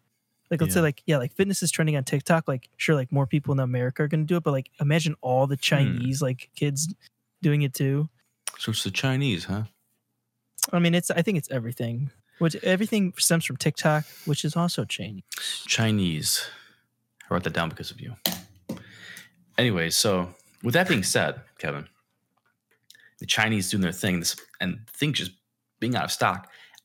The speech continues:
Speaker 2: I know you remember the, the toilet paper fiasco.
Speaker 1: Oh,
Speaker 2: Was it,
Speaker 1: yeah.
Speaker 2: was it twenty twenty? I, I think it was of
Speaker 1: Yeah,
Speaker 2: twenty twenty.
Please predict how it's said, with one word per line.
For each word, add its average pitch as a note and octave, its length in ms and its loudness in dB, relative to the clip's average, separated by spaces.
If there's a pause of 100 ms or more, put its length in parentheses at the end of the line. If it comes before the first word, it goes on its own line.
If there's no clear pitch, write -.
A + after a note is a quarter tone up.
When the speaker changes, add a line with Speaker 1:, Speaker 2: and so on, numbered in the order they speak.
Speaker 2:
I B2+ 160 4
know B2 520 2
you F#2+ 160 -2
remember F2+ 520 0 (1700)
the, - 280 -4 (540)
the F#2+ 120 -2
toilet A#2+ 440 -2
paper F#2 220 -2
fiasco. F#2 880 0 (520)
Speaker 1:
Oh, C3+ 200 4
Speaker 2:
Was A#2+ 120 2
it, A#2 60 2
Speaker 1:
yeah. A#2+ 240 -4
Speaker 2:
was G#2+ 160 -2
it F#2+ 80 -6
twenty B2 220 0
twenty? F#2+ 320 -2
I, G2+ 40 -2 (120)
I F2 100 0
think E3+ 140 2
it - 40 2
was - 140 -4
of - 140 -2
Speaker 1:
Yeah, - 40 -14
Speaker 2:
twenty C3 320 2
twenty. C#2+ 220 -2